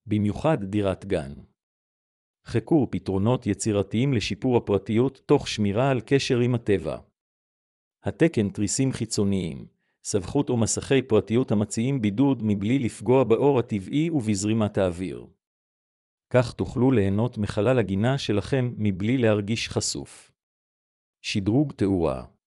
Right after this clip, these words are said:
תאורה מעוצבת יכולה לשנות לחלוטין את האווירה של דירת הגן שלכם.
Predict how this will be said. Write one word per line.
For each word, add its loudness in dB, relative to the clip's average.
תאורה 2
מעוצבת 2
יכולה 2
לשנות 0
לחלוטין 0
את 0
האווירה 4
של -4
דירת 0
הגן 2
שלכם. -6